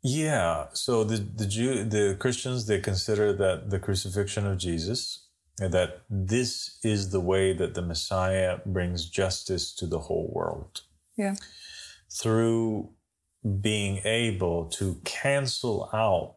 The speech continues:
Speaker 1: the original sin of Adam.
Speaker 2: Yeah.
Speaker 1: Adam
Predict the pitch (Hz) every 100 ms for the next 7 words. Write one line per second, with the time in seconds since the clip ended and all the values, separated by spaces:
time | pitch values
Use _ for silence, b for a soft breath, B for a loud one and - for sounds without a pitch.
0 | _ 101 98 92 98 101 98 92 85 -
1 | - 110 101 87 85 - 104 92 - 95
2 | 82 82 - - - 202 - - B B
3 | B B B - 123 123 131 131 131 113